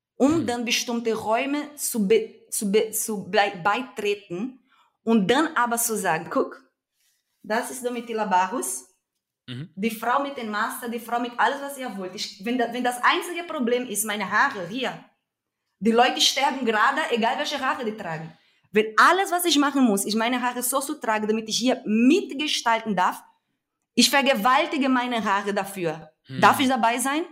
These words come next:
Speaker 2: Hm.
Speaker 1: Wenn das der Preis ist. Aber ihr müsstet meine Fragen antworten. Wir, ihr müsstet mit mir reden. Wenn der einzige Grund, warum man Angst vor mir hat oder mich nicht in Augenhöhe begegnen kann,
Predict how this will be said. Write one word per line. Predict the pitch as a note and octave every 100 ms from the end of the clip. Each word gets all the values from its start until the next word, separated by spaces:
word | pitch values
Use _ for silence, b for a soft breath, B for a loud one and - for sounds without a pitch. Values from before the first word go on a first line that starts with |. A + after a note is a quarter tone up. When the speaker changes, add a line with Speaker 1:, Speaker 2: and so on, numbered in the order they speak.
| _ _ _ -
Speaker 2:
Hm. | C3+
Speaker 1:
Wenn | A#3
das | A#3 D4+
der | D4+ D4
Preis | B3+ B3 E4+ -
ist. | F3+ - - _ _ _ _ - - _ _ b b -
Aber | F#3+ G3 - - _ _
ihr | F#3 G#3+ G#3
müsstet | G#3+ A#3+ D4+ E4 D#4+
meine | A#3 A#3 C4
Fragen | C4 A#3 A3+ A3
antworten. | - E3+ D#3+ D#3 C#3+ - - - - _ _ _ _
Wir, | F3+ G3
ihr | G#3 G#3
müsstet | G#3 C4+ - D4+
mit | B3+ C4
mir | A3+ A#3 G#3+
reden. | F3 F3
Wenn | G3
der | G#3 G3+
einzige | C4+ D#4+ D#4+ C#4 A#3
Grund, | G#3 A#3 A3
warum | G#3 G#3
man | G3+
Angst | G3 G#3+ C4 -
vor | A#3
mir | A3+ G#3
hat | G3+ G3+ -
oder | F#3+
mich | G3
nicht | G#3+ A3+
in | -
Augenhöhe | G3+ A#3+ B3 G#3
begegnen | G3 F3+ G#3+ G#3 G3
kann, | F#3+ D#3